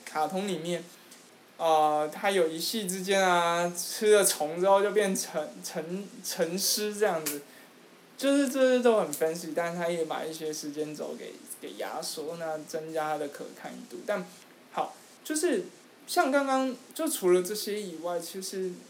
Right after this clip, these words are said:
像刚刚我们讲的，就是，其实，呃，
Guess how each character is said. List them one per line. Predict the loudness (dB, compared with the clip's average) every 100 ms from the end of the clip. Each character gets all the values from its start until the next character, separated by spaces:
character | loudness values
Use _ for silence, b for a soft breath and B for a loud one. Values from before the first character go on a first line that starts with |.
| -20 -20 -20 -20 -6
像 | -4 -2
刚 | -2
刚 | -2 -4 -4 -8
我 | -8
们 | -10
讲 | -10 -12 -12
的， | -14
就 | -12
是， | -10 -8 -10 -14 -20 -20 -20 -20 -20 -20 -20 -20 -20 -20 -20 -20 -20 -12
其 | -10 -8 -6
实， | -4 -2 -2 -4 -6 -12 -20 -20 -10
呃， | -2 0 2 2 2 0 0 -4